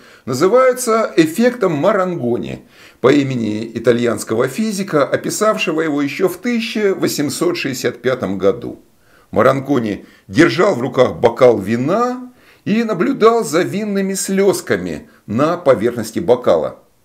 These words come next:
и размышлял, как они образуются. Ну, а нам, чтобы это понять, надо сначала посмотреть, что будет, если мы капнем на поверхность масла воду подкрашенную или подкрашенный спирт.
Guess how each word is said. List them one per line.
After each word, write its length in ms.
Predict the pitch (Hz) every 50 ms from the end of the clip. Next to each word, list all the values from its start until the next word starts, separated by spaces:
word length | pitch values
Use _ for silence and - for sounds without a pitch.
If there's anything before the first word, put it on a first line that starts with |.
| _ _ _ _ _ _
и 80 | - 85
размышлял, 640 | 101 95 80 104 104 - 110 123 139 139 143 143
как 200 | - 98 98 -
они 200 | 98 87 85 87
образуются. 760 | 85 78 85 90 87 82 76 76 71 69 67 - - - - _ _ _ _ _ _ _ _ _ _ _ _ _ _
Ну, 400 | - 139 170 180 165 156 - - 175
а 120 | 175 -
нам, 240 | 175 180 190 190 165
чтобы 280 | - - 101 82 90 95
это 160 | 92 - 80
понять, 540 | - - 95 92 90 85 73 69 - - _ _ _ _ _ -
надо 240 | - 180 214 202 170
сначала 420 | - 196 180 - 185 156 170 185
посмотреть, 600 | - 165 156 147 151 170 170 170 156 180 175 175
что 240 | - - 214 196 165
будет, 420 | 147 151 165 156 135 110 - - - - - _ -
если 260 | 151 160 - - 147
мы 160 | 135 147 147
капнем 420 | - 143 156 - 113 120 117 110
на 100 | 120 127
поверхность 580 | 127 - 120 120 117 117 - - 95 95 - -
масла 560 | 101 107 107 110 101 - - 76 69 67 - - _ _ _ _ _ _ _ _ _ _ _ _ _ _ _ _ _ _ _ _ _ _ _ _ _ _ _ _ _ -
воду 500 | 120 123 170 240 262 269 269 262 247 196
подкрашенную 960 | 226 220 220 220 - 208 208 208 202 202 202 - 175 165 165 220 202 165 -
или 280 | 226 247 240 220 208
подкрашенный 760 | 196 - 98 98 - - - - 143 143 - - - 71 76
спирт. 320 | - - - 58 - -